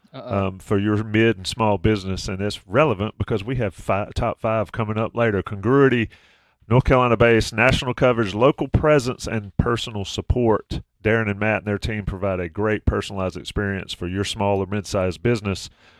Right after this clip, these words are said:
Speaker 2: with H R and payroll outsourcing.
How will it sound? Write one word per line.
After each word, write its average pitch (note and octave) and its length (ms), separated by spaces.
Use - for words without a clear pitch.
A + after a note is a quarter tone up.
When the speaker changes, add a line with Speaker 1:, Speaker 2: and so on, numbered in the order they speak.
Speaker 2:
with G2 140
H A2 280
R G2+ 220
and F2+ 100
payroll G2 440
outsourcing. F2+ 840